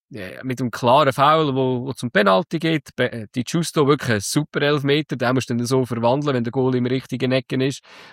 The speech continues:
dass der noch so überleist. Ja, dann hat's noch, eben nach einer halben Stunde, äh, Di Giusto noch eine Chance gehabt, so eine Schussflanke, man weiss nicht, ob es hat wollen, an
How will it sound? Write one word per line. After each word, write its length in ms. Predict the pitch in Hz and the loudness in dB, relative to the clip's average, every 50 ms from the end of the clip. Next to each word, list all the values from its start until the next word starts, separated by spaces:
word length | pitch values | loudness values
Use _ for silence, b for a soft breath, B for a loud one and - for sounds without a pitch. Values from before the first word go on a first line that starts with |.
| B | B
dass 100 | B 127 - | B -6 0
der 180 | 123 120 123 | 2 2 4
noch 120 | 131 127 120 | 4 2 2
so 220 | 120 127 131 139 | 2 2 0 2
überleist. 600 | 143 131 120 131 127 123 123 120 123 127 123 - B B B B B B B B B B B B B B B B B B B B _ _ _ _ _ _ _ | 0 -2 -2 0 2 2 4 4 2 2 0 -4 B B B B B B B B B B B B B B B B B B B B _ _ _ _ _ _ _
Ja, 280 | - - 101 131 143 151 | -8 -2 2 2 2 2
dann 120 | 143 143 | 2 2
hat's 200 | 143 147 135 - | 0 0 0 2
noch, 260 | 165 156 147 147 151 - _ _ _ - | 2 4 4 4 2 0 _ _ _ -6
eben 220 | - 143 151 165 | -2 0 2 4
nach 140 | 160 160 147 | 4 4 4
einer 120 | 156 147 147 | 4 4 6
halben 260 | 165 175 185 165 - | 6 4 4 2 0
Stunde, 480 | - 185 180 185 180 - - 165 156 | 0 0 2 2 0 2 4 4 6
äh, 60 | 151 139 | 6 4
Di 120 | 151 147 | 2 -2
Giusto 360 | - - 185 170 - - 160 | 0 0 0 0 2 0 2
noch 100 | 151 156 | 2 4
eine 200 | 160 175 196 202 | 4 4 2 2
Chance 480 | 175 160 160 160 170 175 180 175 - - | 0 -2 2 4 6 6 6 4 2 0
gehabt, 360 | - 165 156 165 165 160 139 | 0 2 2 4 4 2 2
so 80 | - 139 | 0 0
eine 120 | 127 123 | 0 0
Schussflanke, 800 | - 151 160 202 - - - - 131 135 143 170 180 - - 165 | 2 2 2 2 0 -4 -6 2 4 4 4 4 2 -2 -2 0
man 100 | 135 127 | 2 4
weiss 220 | 127 135 143 139 | 6 6 4 4
nicht, 200 | - 135 151 147 | 2 2 2 4
ob 120 | 147 135 131 | 2 2 0
es 100 | 127 - | 0 -2
hat 160 | 127 120 - | -2 -2 2
wollen, 260 | 139 151 170 185 196 165 | 2 2 4 4 4 4
an 100 | 127 | 2